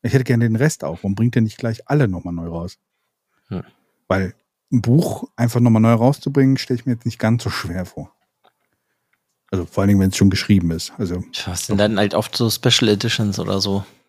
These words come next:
Speaker 1: Ja, aber warum nur das erste? Ja. Aber ja.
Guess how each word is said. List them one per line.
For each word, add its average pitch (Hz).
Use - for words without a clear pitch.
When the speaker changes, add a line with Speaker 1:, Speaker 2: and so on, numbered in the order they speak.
Speaker 1:
Ja, 98
aber 120
warum 107
nur 110
das 104
erste? 113
Ja. 87
Aber 131
ja. 87